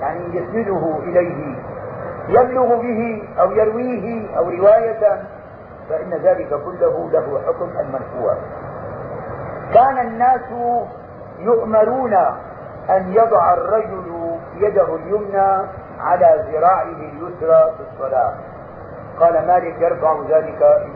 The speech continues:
إلى رسول الله". هذا كله موقوف في حكم المرفوع، إلا مثل ما قلنا إذن تفسير الآيات من نواحي لغوية هذا موقوف ليس في حكم المرفوع،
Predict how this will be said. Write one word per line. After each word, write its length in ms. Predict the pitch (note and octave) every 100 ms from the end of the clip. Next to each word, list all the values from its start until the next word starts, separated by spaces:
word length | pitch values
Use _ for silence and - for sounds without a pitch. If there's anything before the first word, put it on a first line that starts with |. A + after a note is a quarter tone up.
| - - - - C#3+ D3
إلى 140 | D#3+ C#3+
رسول 320 | C3+ - C3 B2
الله". 240 | D3 C3+ - - - F#3
هذا 240 | G3 -
كله 280 | G#3 E3+ D3
موقوف 880 | D3 F3 E3 - G#3+ A#3 A#3 G#3+ G#3+ - - - -
في 120 | E3
حكم 220 | G#3 F#3+
المرفوع، 520 | F3+ D#3 - C3+ C3+ - - - - -
إلا 280 | C4+ A#3 A#3
مثل 240 | A3+ -
ما 80 | G#3
قلنا 240 | F3+ F3+
إذن 220 | E3 D#3+ D#3 - - -
تفسير 440 | E3 - B3+ D4
الآيات 640 | A#3+ G3+ F#3 F3 D#3 D3 - D3
من 120 | D#3
نواحي 340 | E3+ A3+ A3
لغوية 760 | A3+ G3 F#3+ F#3 D#3+ E3+ F3 - - - - -
هذا 240 | A3 F#3 E3
موقوف 600 | F3 - A3 G#3+ G#3 A3 G#3+ - -
ليس 220 | - - E3+
في 220 | E3+ E3+
حكم 260 | D#3+ D#3+
المرفوع، 520 | D#3 D3+ C#3+ D3+ E3